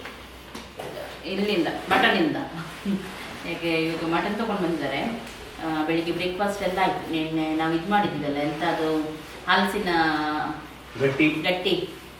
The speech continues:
Speaker 1: ಅದು ಬ್ರೇಕ್‌ಫಾಸ್ಟ್ ನಮ್ದು ಆಯ್ತು. ಇವಾಗ ಮಟನ್ ತೊಗೊಂಡು ಬಂದಿದ್ದಾರೆ, ಹಾಗೆ ಮಟನಿಗೆ ಮಧ್ಯಾಹ್ನಕ್ಕೆ ರೆಡಿ ಮಾಡೋಣ ಅಂತ ಹೇಳಿ ಒಂದೊಂದೇ ಕೆಲಸ ಆಗ್ತಾ ಉಂಟು.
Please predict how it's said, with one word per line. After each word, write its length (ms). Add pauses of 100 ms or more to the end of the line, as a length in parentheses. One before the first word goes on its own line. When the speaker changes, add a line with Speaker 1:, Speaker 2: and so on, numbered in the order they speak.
(140)
Speaker 1:
ಅದು 420
ಬ್ರೇಕ್‌ಫಾಸ್ಟ್ 540
ನಮ್ದು 300
ಆಯ್ತು. 580 (400)
ಇವಾಗ 200
ಮಟನ್ 440
ತೊಗೊಂಡು 260
ಬಂದಿದ್ದಾರೆ, 320
ಹಾಗೆ 220
ಮಟನಿಗೆ 460
ಮಧ್ಯಾಹ್ನಕ್ಕೆ 640
ರೆಡಿ 160
ಮಾಡೋಣ 300
ಅಂತ 220
ಹೇಳಿ 240
ಒಂದೊಂದೇ 300
ಕೆಲಸ 280
ಆಗ್ತಾ 280
ಉಂಟು. 280